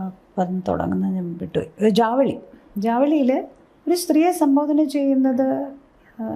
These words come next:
എന്താണ്, ബാജാരി എന്നാണ്. യു, ആ വാക്ക് നമ്മളിപ്പോൾ ഉപയോഗിക്കില്ല. ആ, തെരുവിൽ നടക്കുന്ന സ്ത്രീ, അതായത് എങ്ങനെയോ ജീവിക്കുന്ന സ്ത്രീ എന്നുള്ളതാണ്.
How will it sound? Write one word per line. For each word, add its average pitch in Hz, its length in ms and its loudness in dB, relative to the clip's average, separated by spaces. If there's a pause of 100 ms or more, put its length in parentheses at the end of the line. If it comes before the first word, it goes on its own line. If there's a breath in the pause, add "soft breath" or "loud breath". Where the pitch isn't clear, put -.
(160)
എന്താണ്, 208 400 -4 (500)
ബാജാരി 233 720 2
എന്നാണ്. 160 300 -4 (540)
യു, 254 160 0 (1120 soft breath)
ആ 233 120 0
വാക്ക് 233 260 -2
നമ്മളിപ്പോൾ 226 400 0
ഉപയോഗിക്കില്ല. 190 540 -4 (280)
ആ, 202 140 -14 (120)
തെരുവിൽ 233 280 0 (120)
നടക്കുന്ന 220 360 -6 (100)
സ്ത്രീ, - 180 -20 (680)
അതായത് 214 320 -6
എങ്ങനെയോ 247 300 0 (120)
ജീവിക്കുന്ന 226 400 -2 (120)
സ്ത്രീ - 200 -12 (220)
എന്നുള്ളതാണ്. 196 480 -4